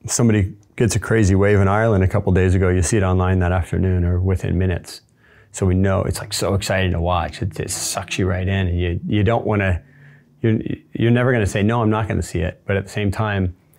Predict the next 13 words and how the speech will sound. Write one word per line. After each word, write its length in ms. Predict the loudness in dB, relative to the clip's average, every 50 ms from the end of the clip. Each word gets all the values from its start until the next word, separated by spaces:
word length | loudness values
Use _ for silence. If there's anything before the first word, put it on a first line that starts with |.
| _ _ -20 -20 _ _ _ -8 -4 -2
I 100 | 0 0
think 140 | 2 2
there's 180 | 2 2 0 0
something 260 | -2 0 0 0 2
good 260 | 2 2 2 2 2 0
to 320 | 0 0 0 0 0 0 0
your 120 | 0 0
mind 460 | 0 0 0 0 0 0 0 2 2
imagining 560 | 2 2 0 0 0 0 0 0 0 0 0
what 140 | -2 -2 -4
something 320 | -2 -2 -2 -2 0 0 0
is 220 | 2 0 0 0
for, 320 | -2 -2 0 0 0 -2